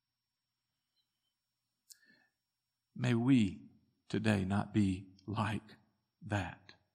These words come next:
As Saul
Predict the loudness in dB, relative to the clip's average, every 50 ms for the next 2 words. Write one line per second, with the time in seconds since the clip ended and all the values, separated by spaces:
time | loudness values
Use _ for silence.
0 | _ _ _ _ _ _ _ _ _ _ _ _ _ _ _ _ _ _ _ _
1 | _ _ _ _ _ _ _ -20 _ _ -20 -20 -20 -20 -20 _ _ _ _ _
2 | _ _ _ _ _ -20 -20 _ _ _ _ _ _ _ _ _ _ _ _ _
3 | 0 2 2 4 4 4 6 8 10 10 10 10 8 6 0 -6 -14 -18 -20 -20
4 | _